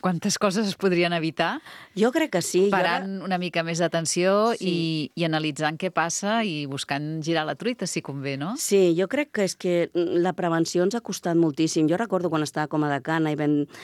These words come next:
Speaker 2: va passar allò de Golmayo, que era un accident d'autocar de Ripollet i Viladecans, dos nanos que van morir tots, i vaig posar en marxa tot el dispositiu de psicòlegs amb emergències. Des de llavors s'ha arrencat tot el procés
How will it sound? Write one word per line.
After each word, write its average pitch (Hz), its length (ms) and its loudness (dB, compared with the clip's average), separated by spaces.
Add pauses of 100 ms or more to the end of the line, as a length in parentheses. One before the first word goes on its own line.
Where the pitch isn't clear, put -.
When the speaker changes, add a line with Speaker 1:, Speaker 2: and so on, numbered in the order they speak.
(280)
Speaker 2:
va 165 100 0
passar 165 300 -2
allò 151 160 0
de 151 160 0
Golmayo, 147 400 0
que 151 80 -4
era 151 80 -2
un 147 80 0
accident 147 480 -2
d'autocar 143 460 -4
de 143 100 -6
Ripollet 143 380 -4
i 147 100 -6
Viladecans, 147 560 -4
dos 143 180 -6
nanos 147 380 -2
que 135 160 -10
van 139 160 -4
morir 147 320 -8
tots, - 400 -4 (580)
i 175 140 2
vaig 196 240 0
posar 165 240 0
en 147 80 2
marxa 147 320 -2
tot 160 160 -4
el 156 80 -2
dispositiu 143 480 -6
de 156 80 -4
psicòlegs 143 400 -6
amb 139 160 -4
emergències. 151 720 -10 (320)
Des 160 160 0
de 165 80 2
llavors 196 560 0
s'ha 165 160 -2
arrencat 147 480 -2
tot - 160 -8
el 143 80 -4
procés 202 640 -4